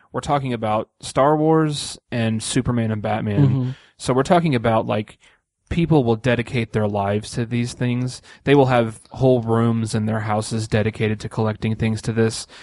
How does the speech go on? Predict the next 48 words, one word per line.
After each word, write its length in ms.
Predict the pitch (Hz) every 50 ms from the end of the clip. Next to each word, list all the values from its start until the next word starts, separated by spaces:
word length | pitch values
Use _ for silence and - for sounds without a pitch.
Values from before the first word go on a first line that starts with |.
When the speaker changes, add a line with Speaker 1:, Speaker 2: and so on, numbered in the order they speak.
| - -
Speaker 1:
They 120 | - 120 117
will 180 | 113 110 110
take 280 | - - - 120 113 -
up 100 | 113 95
real 280 | 113 110 110 113 113 117
estate 340 | 113 - - 120 113 110 -
on 140 | 113 110
their 140 | 110 107 101
bodies 540 | 104 104 107 104 101 104 110 110 107 104 110
by 160 | 113 107 104
getting 280 | 101 113 107 107 107 110
Speaker 2:
Mm-hmm. 100 | 156 151
Speaker 1:
tattoos 460 | 135 139 135 123 117 107 107 110 104
of 100 | 107 101
these 200 | 110 110 107 -
things. 360 | 117 117 113 113 113 113 - _ - - - - - _ -
It 160 | 131 139 143
is 440 | 143 135 123 113 110 - - - - _ _ _ _ _ _ _ _ -
stuff 380 | - - - - 147 147 151 -
that 120 | 135 110
people 280 | - - 131 123 127 120
are 180 | 110 113 110 110
insanely 880 | 107 107 - - - - - 123 120 120 120 117 117 113 113 110 107 - _ _ _ _ _ _ _ _ _ _
passionate 520 | - - 123 110 104 107 - - 110 110 -
about. 320 | - - 104 - - - -
It's, 140 | - 240 208
Speaker 2:
Right. 180 | 160 139 -
Speaker 1:
you 100 | - 131
don't 260 | 123 131 123 - - -
see 240 | - - - 120 117
it 140 | 113 - _ _
for 520 | - - - 120 113 110 107 107 107 107 - - _ _ -
the 140 | - 123 120 110
latest 540 | 110 110 110 110 110 110 - - - -
Woody 260 | - 113 110 107 104 104
Allen 240 | 104 107 107 104
movie. 220 | 101 101 101 98 -
Speaker 2:
Yeah, 220 | 254 208 143 147
they're 180 | - - 190 196
established 480 | 175 - - 226 208 190 170 151 -
properties, 400 | - 185 175 175 - 165 151 147
and 100 | 165 180
that's 200 | 196 214 226 -
one 100 | 233 226
of 80 | 214 202
the 280 | 170 175 165 156 147 143
Speaker 1:
Exactly, 140 | 139 127 123
yeah. 140 | 113 -